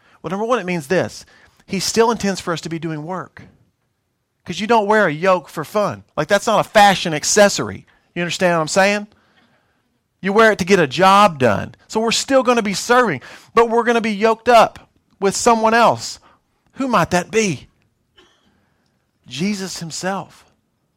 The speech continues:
Co-laborers with Christ. I'm gonna tell you this. If I'm trying to serve God,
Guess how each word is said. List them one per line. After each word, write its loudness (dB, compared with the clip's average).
Co-laborers -6
with -12
Christ. -6
I'm 0
gonna 0
tell 4
you 4
this. 2
If -4
I'm 2
trying 2
to -4
serve 0
God, 6